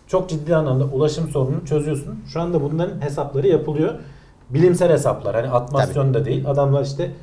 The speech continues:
Speaker 1: olur mu olmaz mı? Ha, bunun başka şeyleri var. İnsanlar araçlarını paylaşmak ister mi? Veya başkasının kullandığı arabaya binmek ister mi falan gibi. Hijyenik
Speaker 2: Heh,
Speaker 1: açıdan
Speaker 2: arabayı
Speaker 1: sorunlu olur mu, olmaz
Speaker 2: mikrop
Speaker 1: mı?
Speaker 2: tutmayan şekilde yapmaları
Speaker 1: Mesela
Speaker 2: lazım.
Speaker 1: evet,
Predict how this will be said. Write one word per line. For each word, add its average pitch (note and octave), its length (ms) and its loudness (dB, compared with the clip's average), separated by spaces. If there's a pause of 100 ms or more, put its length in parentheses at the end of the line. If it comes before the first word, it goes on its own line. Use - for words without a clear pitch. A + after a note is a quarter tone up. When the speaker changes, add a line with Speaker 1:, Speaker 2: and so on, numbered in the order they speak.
(220)
Speaker 1:
olur C#3+ 240 6
mu C#3 240 4
olmaz C#3 360 2
mı? - 120 -6 (280)
Ha, B2+ 140 -8
bunun D#3+ 180 0
başka D3+ 280 2
şeyleri D#3 380 0
var. - 140 2 (520)
İnsanlar B2+ 400 0
araçlarını B2+ 500 0
paylaşmak A#2+ 460 -4
ister G#2+ 280 -4
mi? F2+ 120 -8
Veya G#2+ 220 -4
başkasının G#2+ 460 -6 (120)
kullandığı A2+ 420 -4
arabaya A2+ 380 0 (440)
binmek A#2 340 -6
ister A#2+ 320 -4
mi G#2+ 80 -10
falan A#2+ 300 -4
gibi. G2 120 -10 (320)
Hijyenik C#3 420 2
Speaker 2:
Heh, C#3 40 2
Speaker 1:
açıdan B2+ 400 2
Speaker 2:
arabayı B2+ 460 6
Speaker 1:
sorunlu C3+ 140 0
olur B2+ 160 0
mu, B2+ 120 -4
olmaz B2 140 2
Speaker 2:
mikrop C3 240 4
Speaker 1:
mı? - 40 -10
Speaker 2:
tutmayan B2 380 2
şekilde A2 380 -4
yapmaları G2+ 360 -2
Speaker 1:
Mesela D3 280 4
Speaker 2:
lazım. C#3 160 2
Speaker 1:
evet, D#3 200 4